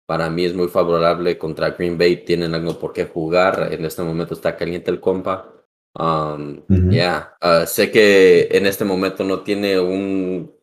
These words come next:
Speaker 1: un, un receptor muy, muy firme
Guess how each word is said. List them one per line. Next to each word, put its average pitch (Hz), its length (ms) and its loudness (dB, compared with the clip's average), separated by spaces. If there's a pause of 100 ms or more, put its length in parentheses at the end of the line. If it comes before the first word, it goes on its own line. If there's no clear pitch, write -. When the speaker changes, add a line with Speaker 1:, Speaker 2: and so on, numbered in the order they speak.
(260)
Speaker 1:
un, 90 640 -6 (1000)
un 101 200 0
receptor 113 520 2
muy, 113 280 4
muy 113 240 2
firme 127 600 0